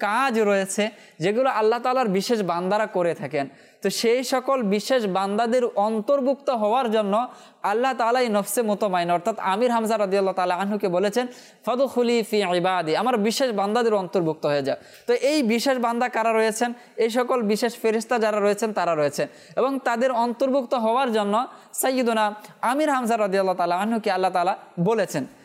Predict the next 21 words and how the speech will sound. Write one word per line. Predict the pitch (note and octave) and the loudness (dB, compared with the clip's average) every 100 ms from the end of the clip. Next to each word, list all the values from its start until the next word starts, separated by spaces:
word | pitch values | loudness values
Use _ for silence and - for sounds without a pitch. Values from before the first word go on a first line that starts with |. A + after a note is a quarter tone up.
| - - | -8 -4
তো | |
তিনি | G#3 C4 D4+ | 0 2 2
যখন | B3+ A#3 C4+ C#4+ B3 | 2 0 0 0 0
বিশেষ | G#3 - C#4+ A#3+ | 0 0 -2 0
বান্দার | G#3 G#3+ B3 | -2 0 0
অন্তর্ভুক্ত | A3+ G#3 G#3 C4 A#3 A3+ | 0 0 0 -2 -2 -2
হলেন | G#3+ F3 E3+ E3 - - - | -2 2 2 0 -4 -12 -4
তখন | A3+ C4 | -2 -2
তার | A#3 A#3 A#3 | -2 -2 -2
কি | A#3+ | -4
কাজ | A3+ F3+ D#3+ | -2 -2 0
রয়েছে? | D3 C#3 - C3+ - - | 0 0 -2 -12 -14 -10
আমরা | D#3+ F#3 | -4 -2
তো | G#3+ | 0
এই | A#3 | 0
আয়াতের | G#3 G3 B3 | 0 0 -2
মধ্যে | A3+ G#3+ A3 | 0 -2 -2
শুনলাম | - A#3 B3 G3 - - - | 0 0 0 -2 -8 -10 -2
ফাল | C4 | 0
মুদাব্বিরাতি | A3+ G3 G#3+ F#3 F#3+ G3+ G3 | 0 0 0 0 0 0 0
আমরা, | D#3+ D#3+ F#3 | -2 2 0